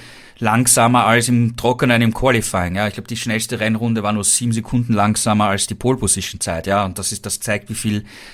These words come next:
wie viel Grip, äh, diese Strecke geboten hat. Und, und ich glaub eben, auf der einen Seite die hohe Streckentemperatur und auf der anderen Seite das hohe Grip-Level des Asphalts sind zwei Faktoren, wo man jetzt sagen kann,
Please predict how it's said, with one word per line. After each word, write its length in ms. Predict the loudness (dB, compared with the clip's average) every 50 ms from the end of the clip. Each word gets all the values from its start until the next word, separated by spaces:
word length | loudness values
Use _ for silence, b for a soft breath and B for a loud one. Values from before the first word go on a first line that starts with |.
| B B B B B B -6
wie 100 | -6 -2
viel 220 | 0 0 -2 -2 -4
Grip, 360 | -2 0 0 0 -2 -4 -2
äh, 180 | 0 2 2 2
diese 240 | 0 -2 -4 -4 -4
Strecke 320 | -6 -4 -4 -2 -2 -2
geboten 500 | -4 -4 -6 -4 -6 -6 -6 -6 -6 -6
hat. 200 | -6 -8 -10 -12 B B B B B B B
Und, 320 | -2 -2 -2 -2 -2 -8 _ -2
und 160 | -2 0 0
ich 120 | -2 -4
glaub 300 | -4 -2 0 0 0 -2
eben, 540 | -4 -4 0 0 2 2 2 0 -2 -6 -12 -12
auf 120 | -12 -10
der 100 | -4 -2
einen 160 | -2 -2 0
Seite 260 | 0 0 0 0 -2
die 80 | -4 -4
hohe 160 | -2 -2 -4
Streckentemperatur 1040 | -4 -4 -6 -6 -4 -4 -4 -4 -2 -4 -2 -4 -6 -6 -4 -2 0 0 0 0 -2 -8 _ _ _ _ _ _ -6
und 240 | -4 -4 -4 -6
auf 80 | -10 -6
der 100 | -4 -2
anderen 160 | -2 0 0
Seite 220 | 0 0 -2 0 -4
das 180 | -4 -4 -2
hohe 140 | -2 -2 -2
Grip-Level 600 | -2 -4 -6 -6 -2 0 2 2 4 4 2 0
des 220 | 0 0 -2 -2
Asphalts 680 | -2 -4 -4 -4 -2 -2 0 0 0 0 -2 -4 -6 -6 B B B B B B B B
sind 180 | -6 -4 -2 -2
zwei 180 | 0 2 0 2
Faktoren, 560 | 2 0 -4 -2 -4 0 2 2 2 2 0
wo 80 | 0
man 160 | 0 0 2 2
jetzt 200 | 0 0 0 0
sagen 240 | 0 0 0 -2
kann, 500 | -2 -2 -2 0 0 0 -2 -4 -6 -10